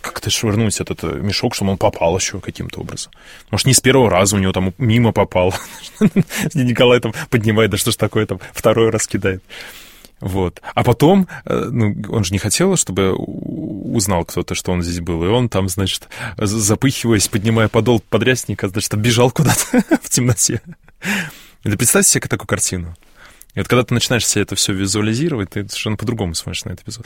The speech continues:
И вот как раз, м, э, есть, э, такое красивое предание, что когда он бросил этот мешочек, э, с, э, золотом, э, в, там был камин, ну, как печка, где сушились, э, вещи, в том числе носки.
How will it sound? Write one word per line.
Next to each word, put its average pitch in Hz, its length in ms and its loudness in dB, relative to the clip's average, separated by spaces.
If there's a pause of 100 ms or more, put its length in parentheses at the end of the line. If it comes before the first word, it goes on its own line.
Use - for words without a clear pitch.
(120)
И 113 40 2
вот 117 80 2
как 120 120 2
раз, 135 220 4 (180)
м, 113 400 -4
э, 104 100 -6 (580)
есть, 98 340 0
э, 82 520 -4
такое 82 320 -6 (460)
красивое 92 420 -4
предание, 123 380 2
что - 160 -4
когда 92 380 2 (220)
он 95 100 -2
бросил 90 400 -2
этот - 140 -16
мешочек, - 460 -6
э, 82 420 -6
с, - 260 -4
э, 82 320 -10
золотом, 98 480 -2 (320)
э, 90 340 -2
в, 87 380 -4
там 92 200 0
был 92 120 0
камин, 170 440 2 (100)
ну, 104 200 0
как - 220 -18
печка, 143 400 0
где 82 600 -4 (280)
сушились, - 640 -2
э, 90 400 -8
вещи, 120 500 -2 (260)
в - 180 -14
том 117 120 -2
числе - 220 -2
носки. - 420 -2